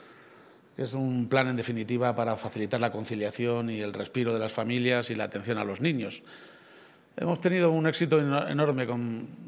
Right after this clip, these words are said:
son dieciséis millones de euros y otros dieciséis que pondremos este año, para conseguir que realmente haya oportunidades y que no sea solo en las ciudades. De hecho,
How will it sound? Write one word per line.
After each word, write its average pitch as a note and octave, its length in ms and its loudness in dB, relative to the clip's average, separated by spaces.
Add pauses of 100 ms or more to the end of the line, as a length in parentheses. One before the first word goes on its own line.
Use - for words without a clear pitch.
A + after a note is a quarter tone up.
(120)
son D3+ 440 -2
dieciséis A2+ 380 -4
millones G#2+ 320 -6
de G#2 80 -2
euros F#2+ 440 -8 (240)
y A2+ 140 -8
otros A2 260 -6
dieciséis A2+ 360 -2
que C3 100 0
pondremos A#2 340 -2
este A#2 220 -2
año, G#2+ 220 -4 (800)
para C3+ 320 4
conseguir C3 480 0
que C3 120 2
realmente B2 760 0
haya B2 440 2 (360)
oportunidades C#3 680 0
y D#3 40 -2
que C#3+ 100 2
no D#3 80 0
sea D3+ 180 2
solo D#3 220 2
en B2 60 0
las A2+ 140 0
ciudades. F#2 520 -8
De - 120 4
hecho, E3 280 2